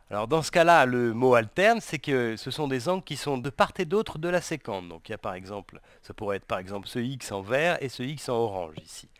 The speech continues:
Et puis interne, c'est ici, ça veut dire qu'ils sont à l'intérieur de cette,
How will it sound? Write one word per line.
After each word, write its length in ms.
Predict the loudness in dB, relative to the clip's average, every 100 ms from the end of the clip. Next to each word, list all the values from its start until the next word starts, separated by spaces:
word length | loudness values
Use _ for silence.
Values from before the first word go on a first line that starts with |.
| _ -20 -6
Et 120 | -4
puis 340 | -2 -2 -2 -2 0
interne, 580 | 0 4 4 6 4
c'est 300 | -2 -2 -2
ici, 280 | -2 -6 -8
ça 160 | 0 0
veut 120 | 0
dire 180 | -4 -6
qu'ils 140 | -8
sont 200 | -6 -6 -4
à 80 | -2
l'intérieur 640 | -2 0 0 0 0 -2 -4
de 80 |
cette, 480 | -6 -6 -8 -14 -20